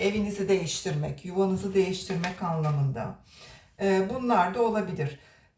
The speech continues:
E, ve do-, doğurganlığı temsil ettiği için yani her şey, e, böyle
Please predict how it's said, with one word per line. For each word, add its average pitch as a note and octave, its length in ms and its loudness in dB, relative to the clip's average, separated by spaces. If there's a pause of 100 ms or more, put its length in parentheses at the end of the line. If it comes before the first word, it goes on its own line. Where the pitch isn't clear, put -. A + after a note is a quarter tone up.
E, A3 80 2
ve C#4 500 2 (340)
do-, - 540 -2
doğurganlığı C#4 800 0
temsil C4 460 -8
ettiği C4 360 -8
için C4 260 -6
yani A#3+ 300 4
her C#4 300 -2
şey, A#3+ 460 2 (280)
e, G3 80 0 (680)
böyle A3+ 460 4